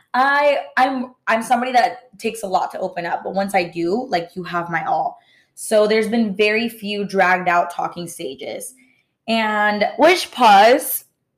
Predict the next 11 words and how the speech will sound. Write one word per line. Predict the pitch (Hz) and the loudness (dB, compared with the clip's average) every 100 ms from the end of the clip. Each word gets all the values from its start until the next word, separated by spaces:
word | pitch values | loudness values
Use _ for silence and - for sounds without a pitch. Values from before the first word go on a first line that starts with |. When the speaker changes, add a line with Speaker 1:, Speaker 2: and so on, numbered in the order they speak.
| 208 | -4
Speaker 2:
the | 254 247 | 0 0
fact | 247 196 190 - | 2 0 0 0
that | 320 | 2
none | 226 208 | 2 0
of | 208 | -2
these | 220 226 | -4 -6
talking | 196 185 185 196 | -2 -2 -2 -6
stages, | 202 202 202 180 185 _ _ | -2 0 0 -4 -12 _ _
stages | - 185 180 180 160 | -10 -6 -4 -6 -6
wiped | 147 143 - | -4 -4 -6
you. | 220 262 349 | -2 0 0